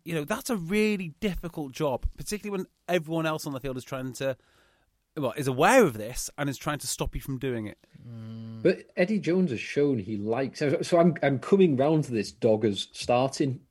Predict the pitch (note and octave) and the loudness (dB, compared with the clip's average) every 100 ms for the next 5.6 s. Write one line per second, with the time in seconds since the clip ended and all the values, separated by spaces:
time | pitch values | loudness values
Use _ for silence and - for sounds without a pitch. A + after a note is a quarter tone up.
0 | _ _ - B2+ A#2+ A#2+ A2 F#2+ E2+ - | _ _ -2 -2 -2 -2 -2 -2 -4 -4
1 | G#2+ B2+ A2+ - - _ _ _ _ D3 | 0 2 2 -6 -20 _ _ _ _ 0
2 | D#3 C#3+ D3 C3+ G#2 - C3+ C3+ G#2+ A2+ | 2 2 2 2 -2 0 2 2 2 0
3 | G#2+ A2 G#2+ - - - _ G#2 F#2+ F#2+ | -2 -2 -4 -8 -16 -16 _ -4 0 0
4 | - _ - A2+ G#2 C#3+ D3+ G2+ F#2 - | -2 _ -6 -4 0 2 2 2 0 -2
5 | - - A2+ G#2+ G#2 G#2+ | -8 -6 -2 0 0 0